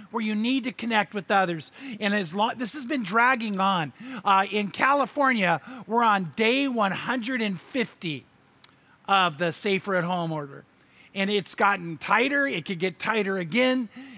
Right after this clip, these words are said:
And what you need in times like this is you need people. You really need people. So I'm gonna encourage you to do that.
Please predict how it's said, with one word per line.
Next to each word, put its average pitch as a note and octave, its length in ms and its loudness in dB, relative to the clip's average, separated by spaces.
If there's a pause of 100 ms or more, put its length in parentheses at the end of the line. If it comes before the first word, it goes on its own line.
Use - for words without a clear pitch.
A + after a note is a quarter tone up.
(100)
And G#3 160 -2
what C4 180 0
you C4+ 160 -2
need B3 220 2
in A3+ 100 -4
times A3+ 380 0
like G3+ 240 2
this F3+ 360 -2 (200)
is G#3+ 160 -6
you B3 80 -2
need G#3+ 320 -4
people. C#3+ 400 -8 (160)
You A#3+ 140 -6
really B3 360 -2
need E3 220 -6
people. D3+ 400 -6 (220)
So - 120 0
I'm C4 100 4
gonna C#4 140 0
encourage B3 400 -4
you A#3+ 80 -4
to G3+ 80 -6
do B3 200 -2
that. B3+ 240 4